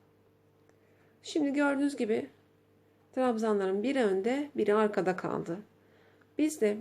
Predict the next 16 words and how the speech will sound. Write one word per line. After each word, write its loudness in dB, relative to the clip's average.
bu -2
önde 2
ve 2
arkada 0
kalan -4
trabzanlara -8
tığımı -6
doladım. -10
İlki 0
arkada. -2
Arkadakini -2
önden 0
aldım. 0
İş -10
burada -4
renkleniyor. -6